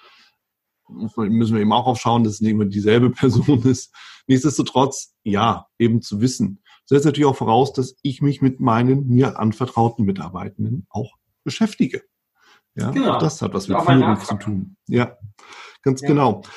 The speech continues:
Speaker 1: Ich meine, es drängt sich natürlich immer dann, wenn wir über Positivität sprechen, natürlich auch die zwangsläufige Frage auf,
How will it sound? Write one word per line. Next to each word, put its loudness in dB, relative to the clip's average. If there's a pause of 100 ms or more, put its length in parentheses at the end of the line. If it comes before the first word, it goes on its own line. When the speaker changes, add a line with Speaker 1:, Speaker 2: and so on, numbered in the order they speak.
(140)
Speaker 1:
Ich -2
meine, 4
es -4
drängt 2
sich 4
natürlich 0
immer 4
dann, 2
wenn 4
wir 4
über 0
Positivität 0
sprechen, -6
natürlich 0
auch 0
die -12
zwangsläufige 2
Frage 0
auf, -2